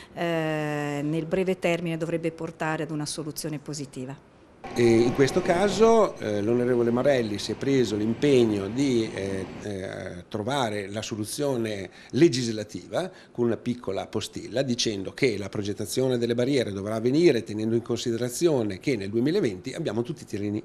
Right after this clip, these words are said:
Speaker 2: moderni. Questo ci permetterà di fare delle, eh, barriere completamente molto più basse, parliamo di barriere di circa novanta centimetri fono assorbenti, e utilizzare i sistemi, diciamo, di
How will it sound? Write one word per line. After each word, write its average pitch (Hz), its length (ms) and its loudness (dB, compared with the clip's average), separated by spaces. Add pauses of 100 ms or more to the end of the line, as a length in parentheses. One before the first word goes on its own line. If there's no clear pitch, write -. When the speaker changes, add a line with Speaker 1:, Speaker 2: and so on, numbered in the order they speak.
Speaker 2:
moderni. 104 580 0 (300)
Questo 214 400 4
ci - 160 -6
permetterà 120 600 0
di 107 140 -4
fare 95 460 -6
delle, 92 300 -10 (420)
eh, 101 260 0
barriere 120 420 4
completamente 117 1160 -2 (440)
molto 127 440 2
più - 120 -6
basse, 107 520 2
parliamo 110 400 -2
di 104 100 -4
barriere 113 400 2
di 104 100 -8
circa 110 300 -2
novanta 107 340 -4
centimetri 107 600 -4
fono 113 300 -2
assorbenti, 104 760 -4 (300)
e 226 280 4
utilizzare 127 920 0
i 117 120 0
sistemi, 113 500 -4
diciamo, 104 380 -4
di 107 280 -2